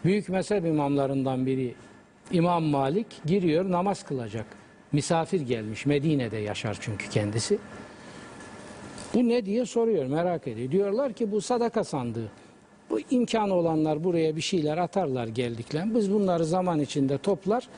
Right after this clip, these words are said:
civardaki fakirlere dağıtırız. Öyle deniz feneri, soygunu filan, sahtekarlık, üç kağıt falan böyle bir şey yok. Son derece samimi. Ama o dahi insan,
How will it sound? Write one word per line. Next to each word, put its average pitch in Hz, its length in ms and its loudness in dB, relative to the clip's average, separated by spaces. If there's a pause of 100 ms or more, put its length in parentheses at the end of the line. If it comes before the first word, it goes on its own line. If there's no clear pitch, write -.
(140)
civardaki 175 540 2
fakirlere 185 640 2
dağıtırız. 175 440 0 (320)
Öyle 143 300 0
deniz 135 300 0
feneri, 156 380 2
soygunu 139 540 2
filan, 151 300 0
sahtekarlık, 139 800 0 (320)
üç - 280 0
kağıt 147 280 2 (100)
falan 123 340 2
böyle 123 260 0
bir 131 60 -4
şey 156 220 0
yok. 233 180 2 (300)
Son 285 340 2
derece 220 340 2
samimi. 170 500 0 (480)
Ama 160 340 2 (1700)
o 165 180 2
dahi 156 320 2
insan, 185 580 0